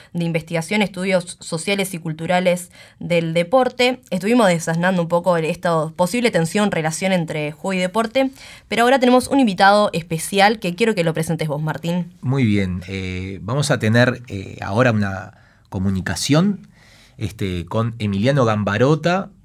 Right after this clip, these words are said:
Speaker 2: eh, docente investigador, eh, doctor en ciencias sociales, eh,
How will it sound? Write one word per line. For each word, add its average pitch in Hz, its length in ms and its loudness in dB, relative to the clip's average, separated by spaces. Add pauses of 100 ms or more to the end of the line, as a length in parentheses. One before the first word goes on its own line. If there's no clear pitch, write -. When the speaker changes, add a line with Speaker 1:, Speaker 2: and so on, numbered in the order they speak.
(160)
Speaker 2:
eh, - 420 -18
docente 117 640 -6
investigador, 101 880 0 (680)
eh, 98 180 -10
doctor 95 460 -4
en 98 160 -6
ciencias 117 380 -4
sociales, 131 720 -4 (300)
eh, 90 420 -8